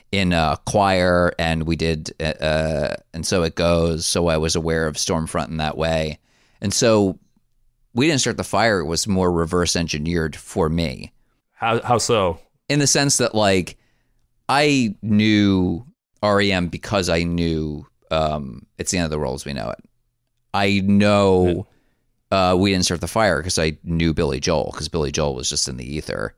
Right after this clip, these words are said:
Speaker 2: Yeah. Well, yeah, like, like we said, this was, like, one of R E M's first hits, and, uh, it didn't, wasn't really quite a, like, a chart hit.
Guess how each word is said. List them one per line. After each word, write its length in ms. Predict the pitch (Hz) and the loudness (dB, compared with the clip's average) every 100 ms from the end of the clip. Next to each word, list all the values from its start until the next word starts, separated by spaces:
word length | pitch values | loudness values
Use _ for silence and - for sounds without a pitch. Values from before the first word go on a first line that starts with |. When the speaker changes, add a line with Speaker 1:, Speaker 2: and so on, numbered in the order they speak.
| _ _ | _ _
Speaker 2:
Yeah. 400 | 95 95 80 80 - _ _ | -4 -2 -2 -6 -12 _ _
Well, 100 | 127 | -2
yeah, 140 | 120 120 | 0 2
like, 300 | 127 120 117 | 4 2 2
like 160 | 123 | 0
we 60 | 107 | 2
said, 340 | - 98 95 | 0 0 -2
this 160 | 101 101 | -4 -4
was, 120 | 98 | 0
like, 160 | 104 98 | 0 0
one 140 | 101 | 0
of 160 | 92 85 | 0 -2
R 120 | 101 98 | -2 -2
E 60 | |
M's 160 | 95 - | -2 -4
first 320 | - 101 - | -4 -4 -2
hits, 400 | 98 90 - - - - - _ _ _ - | 0 0 -2 -6 -10 -20 -20 _ _ _ -10
and, 280 | 92 90 92 | -4 -2 0
uh, 200 | 92 - 117 | 0 -2 -2
it 80 | |
didn't, 280 | 123 151 117 | 0 0 0
wasn't 320 | 117 127 101 | 0 0 0
really 200 | 107 113 | 0 0
quite 320 | 92 - 101 110 | 0 -2 2 2
a, 180 | 98 | 2
like, 180 | 87 95 | 0 -2
a 80 | 78 | -4
chart 380 | - - 92 - | -4 0 0 0
hit. 420 | 90 76 - | -4 -4 -6